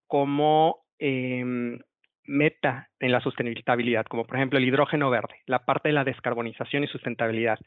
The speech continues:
Entonces, son distintos tipos, em, de, em, enfoques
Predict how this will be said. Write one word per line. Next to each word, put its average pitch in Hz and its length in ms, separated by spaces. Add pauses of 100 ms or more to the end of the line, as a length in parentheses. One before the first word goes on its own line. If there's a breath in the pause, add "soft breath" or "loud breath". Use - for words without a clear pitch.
(420 loud breath)
Entonces, 151 580 (920 loud breath)
son 208 380 (300)
distintos 190 720
tipos, 185 320 (240)
em, 127 640 (1000)
de, 131 220
em, 123 360
enfoques 135 580